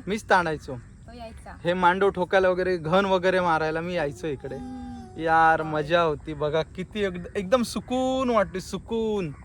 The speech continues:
Speaker 2: शेतकरी
Speaker 1: खरंच.
Speaker 2: मजा वेगळी, पण आत्ताच्या ह्याच्यामध्ये एवढं म्हणजे नाही करायला वाटत. आता कंटाळा आल्यासारखं झालेलं आहे.
Speaker 1: कंटाळा आल्यासारखं, सवय तिकडची लागलेली आहे, आळस आलेला आहे शरीराला, सवय नाही राहिलेली, त्याच्यामुळे काय आता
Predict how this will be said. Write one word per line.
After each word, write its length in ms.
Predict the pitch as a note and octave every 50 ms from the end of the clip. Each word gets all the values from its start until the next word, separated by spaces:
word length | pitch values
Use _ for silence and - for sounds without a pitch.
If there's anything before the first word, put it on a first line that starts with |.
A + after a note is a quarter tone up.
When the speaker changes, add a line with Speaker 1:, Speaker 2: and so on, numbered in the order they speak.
| - -
Speaker 2:
शेतकरी 500 | C4 A#3+ - - - - - - E4 E4
Speaker 1:
खरंच. 380 | E3+ E3 D#3+ C3+ A2 - - - - -
Speaker 2:
मजा 320 | B3+ C4+ C4 B3 C#4 C#4
वेगळी, 400 | C#4 C#4 C4+ C4 A#3 C#4+ C4+ C4 D4+ E4 - - - - - -
पण 60 | A#3+ C4
आत्ताच्या 580 | G#3+ E3+ A#3 A#3 - - - D#4 D#4+ - E4
ह्याच्यामध्ये 840 | D#4+ D#4+ - E4 D#4+ D#4 D#4+ D#4 B3+ E4 E4 E4 E4 D#4+ - - - - - - - - - - - -
एवढं 220 | A#3+ B3+ D4 D4 D#4+
म्हणजे 200 | D#4 D#4+ D4+ E4
नाही 280 | E4 D#4+ D#4 E4+ E4+
करायला 540 | - E4 C#4 B3+ B3 A#3+ A#3 A#3 B3 B3 A#3+
वाटत. 340 | A#3 A3 G#3 - - - F#4 G#4 - - - - - - - - - - - - -
आता 260 | - B3 - - E4+
कंटाळा 440 | E4+ - F4+ D#4+ C#4 C4 F4+ E4+ F4
आल्यासारखं 460 | E4+ E4+ E4 E4 E4 E4+ D#4 - E4
झालेलं 380 | D4 D#4 D#4+ D4 C#4+ C#4 C4 B3+
आहे. 220 | A#3+ A#3+ A#3 B3+
Speaker 1:
कंटाळा 360 | D4+ E3 E3 D#3 F3 E3+ E3+ E3+
आल्यासारखं, 460 | D#3+ D#3 D3+ C3+ C#3+ C#3 C#3 D3 -
सवय 280 | - F3+ F3 F3+ G3
तिकडची 420 | F#3 G3 F#3+ - G3+ F#3 - G#3+ G3+
लागलेली 420 | F#3 F3 E3+ E3 E3+ F3 E3+ F3
आहे, 100 | F3 E3
आळस 360 | - - D3 E3 F3+ F3 -
आलेला 240 | F#3 E3+ E3+ E3 E3
आहे 120 | E3 D#3+ -
शरीराला, 500 | F3 E3 D3+ D#3+ D#3+ D3+ D3 D3 C#3+ D3 - - - - - - - - -
सवय 220 | E3+ E3 E3+ F3
नाही 140 | F3 E3+ E3
राहिलेली, 360 | D#3+ D3 C3+ C#3 C#3+ C#3 C#3
त्याच्यामुळे 500 | C3 D3+ D3 - - E3+ E3 D#3+ D#3+ D#3+
काय 220 | D3 - D3+ C#3 C3+
आता 240 | A#2+ A2+ C#3 B2+